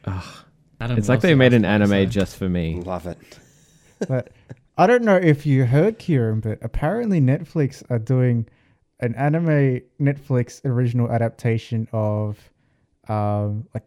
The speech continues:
Speaker 4: Serious House Husband or something. It's, like, about this Yakuza boss who's, like, the sweetest person ever, and he's just, it goes over all these stories about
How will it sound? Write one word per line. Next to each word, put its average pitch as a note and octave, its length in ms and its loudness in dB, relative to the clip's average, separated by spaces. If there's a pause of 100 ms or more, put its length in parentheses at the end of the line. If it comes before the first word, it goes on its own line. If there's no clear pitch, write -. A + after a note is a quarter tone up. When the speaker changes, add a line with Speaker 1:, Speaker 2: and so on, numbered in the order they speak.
Speaker 4:
Serious C3 500 0
House B2+ 280 -2
Husband D#3 420 0
or E3 80 2
something. F3+ 380 -6
It's, A#2 200 0
like, A#2 280 -6 (440)
about C#3 420 2
this C3+ 320 2 (340)
Yakuza C#3+ 580 6
boss A2 460 -2 (880)
who's, C3 180 6
like, C3 200 2
the C3+ 100 2
sweetest D3 440 4
person B2+ 400 4
ever, B2 320 2
and A#2+ 160 0
he's A#2 120 2
just, - 300 -4 (140)
it C#3+ 280 -6
goes C3+ 220 4
over C3+ 240 4
all B2+ 220 4
these B2 160 2
stories B2 440 0
about G#2+ 340 -4